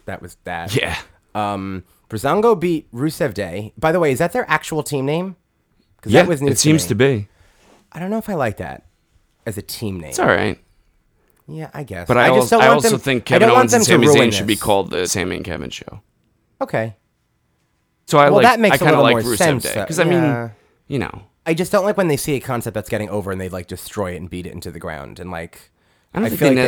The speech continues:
Speaker 1: they
Speaker 2: I don't think
Speaker 1: can.
Speaker 2: they necessarily do by, you know, 'cause what are, what are you gonna call the team if not Rusev Day?
Speaker 1: Well, why do they need to be called anything? I mean, Shelton Benjamin, Chad Gable don't have a team.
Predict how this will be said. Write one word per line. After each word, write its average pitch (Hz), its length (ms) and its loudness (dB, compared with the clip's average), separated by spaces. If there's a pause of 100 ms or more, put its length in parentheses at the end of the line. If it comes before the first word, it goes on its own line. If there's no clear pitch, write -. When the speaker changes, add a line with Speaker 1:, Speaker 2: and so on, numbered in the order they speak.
Speaker 1:
they - 40 -4
Speaker 2:
I 147 40 0
don't 160 80 -2
think - 100 0
Speaker 1:
can. 104 60 -4
Speaker 2:
they 143 80 0
necessarily 110 640 -2
do 104 400 0
by, 82 560 -4 (920)
you 104 100 -4
know, 67 280 -6
'cause 131 140 -6
what 165 140 -2
are, 170 80 0
what 156 160 -2
are 160 40 0
you 156 100 -2
gonna 156 140 -4
call 147 200 -6
the 139 80 -4
team 143 300 -6
if - 120 -14
not 73 140 -10
Rusev - 360 -14
Day? - 240 -20 (840)
Speaker 1:
Well, 131 120 -8
why 143 140 4
do 147 60 0
they 139 80 0
need 139 100 -2
to 135 80 -10
be 127 40 -8
called 113 200 -2
anything? 90 460 -8
I - 40 -16
mean, 95 140 -10
Shelton 104 260 -6
Benjamin, 95 320 -6
Chad 95 180 -8
Gable 98 240 -8
don't 87 100 -10
have 65 120 -14
a 71 40 -20
team. 104 320 -14